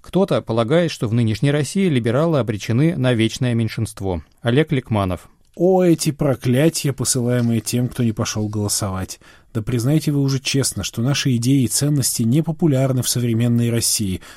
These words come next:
Speaker 2: Надеюсь, что пока не популярны. И живите с этим, не обвиняя тех, кто использовал свое законное право. Почему всегда другие виноваты?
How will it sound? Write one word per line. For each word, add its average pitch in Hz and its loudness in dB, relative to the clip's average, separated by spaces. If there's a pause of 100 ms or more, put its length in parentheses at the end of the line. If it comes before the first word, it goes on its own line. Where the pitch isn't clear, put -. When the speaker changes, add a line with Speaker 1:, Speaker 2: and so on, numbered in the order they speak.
(140)
Speaker 2:
Надеюсь, 117 2
что - -2
пока 131 -2
не 87 -2
популярны. 92 -4 (320)
И 151 6
живите 151 2
с - 2
этим, 156 2
не 143 4
обвиняя 143 4
тех, 151 0
кто 120 0
использовал 160 2
свое 104 -2
законное 104 -2
право. 92 -4 (360)
Почему 123 2
всегда 143 2
другие 131 2
виноваты? 101 -4